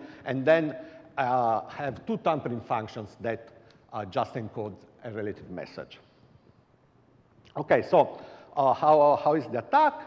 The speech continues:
He makes one tampering query for each bit of the co-, code word. So he keeps, uh, an initial ga-, an initial, uh, reading of,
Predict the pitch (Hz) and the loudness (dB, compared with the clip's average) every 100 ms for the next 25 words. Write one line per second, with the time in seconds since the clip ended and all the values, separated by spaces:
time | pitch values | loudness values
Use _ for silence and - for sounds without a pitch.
0 | - - - 131 147 - 143 190 185 180 | -18 -20 -10 -6 -6 -2 -2 0 0 0
1 | 160 147 147 135 113 110 107 - 151 147 | -2 0 0 0 -4 -4 -6 -2 -2 -2
2 | 123 107 - 113 - - 110 92 80 - | -4 -4 -6 -10 -10 -8 -6 -6 -12 -16
3 | _ - - - _ - 160 147 - - | _ -20 -20 -20 _ 6 8 8 6 -8
4 | - - 269 269 220 202 - - - - | -10 -4 -4 -2 -2 -2 -4 -20 -20 -20
5 | _ _ 135 131 123 120 117 110 107 - | _ _ 0 4 4 4 2 0 -2 -6
6 | 131 127 123 123 147 214 - 196 143 110 | -4 -4 -4 -4 -4 -4 -4 -4 -4 -4
7 | 127 131 127 127 127 120 123 180 - 170 | -4 -4 -6 -8 -6 -6 -6 -6 -2 0
8 | 156 147 - 120 117 110 160 165 143 123 | 0 -2 -2 0 0 -2 -2 -2 -2 -4